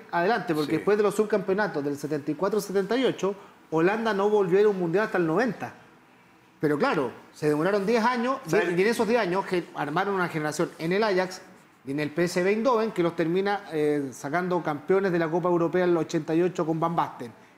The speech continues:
Speaker 1: y Gullit. O sea, ellos saben cómo tomar decisiones. Posteriormente, después del noventa noventa y cuatro, viene un, un oscurantismo, noventa y ocho, hasta el dos mil seis. Es decir,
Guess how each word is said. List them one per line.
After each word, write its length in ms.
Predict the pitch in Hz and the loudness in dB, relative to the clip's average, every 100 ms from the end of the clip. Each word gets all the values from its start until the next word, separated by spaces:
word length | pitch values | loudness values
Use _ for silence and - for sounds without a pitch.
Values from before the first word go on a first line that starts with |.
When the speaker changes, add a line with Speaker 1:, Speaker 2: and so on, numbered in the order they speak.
| - | 0
Speaker 1:
y 80 | 160 | 2
Gullit. 340 | 185 202 143 - - - | 4 4 4 -2 -18 -14
O 80 | - | -8
sea, 340 | 143 208 - - - - - | 0 0 -2 -10 -20 -20 -2
ellos 300 | 202 254 214 - - | 2 2 0 -4 -20
saben 540 | - - 247 294 311 320 - - | -14 -2 0 2 0 -4 -10 -2
cómo 380 | 240 277 277 | 0 2 -2
tomar 320 | - 196 220 240 | -2 0 0 -2
decisiones. 480 | 208 208 285 139 123 - - - | -4 0 0 -2 -8 -18 -18 -4
Posteriormente, 680 | 170 208 262 269 202 165 | 0 2 2 2 0 2
después 300 | 156 151 220 | 0 4 2
del 100 | 233 | 4
noventa 360 | 226 226 226 220 | 2 2 0 2
noventa 280 | 220 214 226 | 2 2 -2
y 40 | |
cuatro, 400 | 220 254 226 240 | 0 -2 -2 -4
viene 300 | 160 170 170 | 0 0 2
un, 120 | 175 170 - | 0 -4 -8
un 220 | 156 147 | -6 -6
oscurantismo, 840 | 147 165 165 160 247 220 226 208 208 | -4 -2 -2 -2 -2 -2 -2 -4 -4
noventa 280 | 160 160 190 | -4 0 0
y 40 | |
ocho, 160 | 196 - | 0 -2
hasta 380 | 202 226 - 220 | -2 -2 -4 0
el 120 | 180 | 0
dos 100 | 175 | 0
mil 180 | 185 208 | 2 0
seis. 280 | 185 277 139 | 2 2 2
Es 180 | 151 156 | -2 -4
decir, 160 | 226 | -4